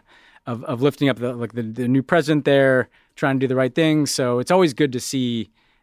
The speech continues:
U S attention on countries in Africa, period, but, like, also, uh,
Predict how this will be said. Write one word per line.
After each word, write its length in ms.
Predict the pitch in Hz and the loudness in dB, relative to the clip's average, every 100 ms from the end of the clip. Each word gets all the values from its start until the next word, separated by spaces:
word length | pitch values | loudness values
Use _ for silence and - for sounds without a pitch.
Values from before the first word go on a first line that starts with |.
| _ | _
U 220 | 131 139 | 0 2
S 120 | 135 135 | 2 0
attention 440 | - 139 - 117 | -8 -8 -6 -8
on 160 | 110 104 | -8 -8
countries 640 | 123 107 110 101 - - _ _ _ _ _ _ _ | -10 -10 -10 -10 -12 -18 _ _ _ _ _ _ _
in 120 | 151 | -2
Africa, 300 | 131 131 120 | 0 -2 -4
period, 440 | 117 - 175 139 113 | -4 0 2 2 0
but, 200 | 120 117 | -4 -6
like, 260 | 135 113 - | -8 -8 -8
also, 540 | 139 - 123 110 101 _ _ _ | -8 -6 -6 -6 -8 _ _ _
uh, 60 | - | -12